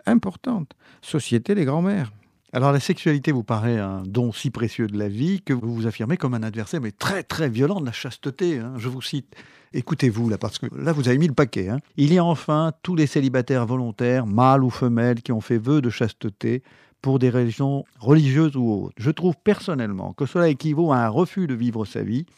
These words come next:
Speaker 2: qui relève plutôt de la lâcheté que de la vertu. Le sexe est le plaisir le plus élevé qui soit offert gratuitement à tous les humains, même les plus misérables. Il est inhumain de ne pas en profiter. » Evelan.
Speaker 1: Vous n'êtes pas d'accord ?
Speaker 2: Evelan.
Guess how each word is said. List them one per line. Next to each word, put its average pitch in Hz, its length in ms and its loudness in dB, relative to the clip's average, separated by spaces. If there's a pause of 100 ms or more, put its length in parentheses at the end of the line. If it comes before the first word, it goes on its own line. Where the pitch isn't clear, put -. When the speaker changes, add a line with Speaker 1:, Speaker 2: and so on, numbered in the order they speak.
(340)
Speaker 2:
qui 165 160 2
relève 165 320 6
plutôt 175 480 0
de 113 100 -2
la 98 160 -2
lâcheté 170 680 2
que 147 100 -6
de 110 100 -4
la 110 120 2
vertu. 120 540 -2 (460)
Le 139 120 0
sexe - 360 0
est 139 60 0
le 117 100 -2
plaisir 143 400 0
le 104 80 -6
plus 151 240 -2
élevé 135 300 2
qui 110 120 -6
soit 120 220 -6
offert 117 260 0
gratuitement 120 520 -4
à 107 80 -4
tous 170 180 -8
les 113 220 -2
humains, 147 260 -2
même 127 340 0
les 98 80 -6
plus 196 240 -4
misérables. 117 640 -2 (320)
Il 147 200 4
est 113 280 2
inhumain 196 580 4
de 131 160 -2
ne 117 80 2
pas 151 320 2
en 113 80 -2
profiter. » 120 640 -4
Evelan. 135 320 -2 (240)
Speaker 1:
Vous 113 120 -8
n'êtes 113 160 -4
pas 117 120 -4
d'accord ? 120 300 -8 (320)
Speaker 2:
Evelan. 139 320 -6